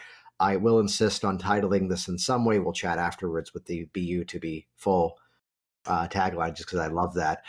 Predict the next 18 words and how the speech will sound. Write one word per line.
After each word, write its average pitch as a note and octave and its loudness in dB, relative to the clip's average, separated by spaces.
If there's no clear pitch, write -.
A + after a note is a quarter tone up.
But B2+ 2
you're C3+ 6
right. C#3 2
It's - -4
where A2+ 4
we B2 6
wanna B2+ 6
make B2 4
sure A2+ 4
it's G#2 -2
easy A2+ 4
for G2+ -4
someone G#2 2
to F#2 0
find F#2 2
what E2+ 0
we E2 -4
do. E2 -2